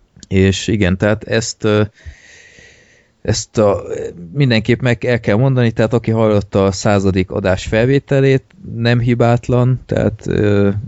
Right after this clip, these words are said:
sajnos így alakult, de azért szerintem messze nem olyan,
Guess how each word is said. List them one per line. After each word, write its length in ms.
sajnos 440
így 180
alakult, 720
de 380
azért 300
szerintem 440
messze 300
nem 180
olyan, 320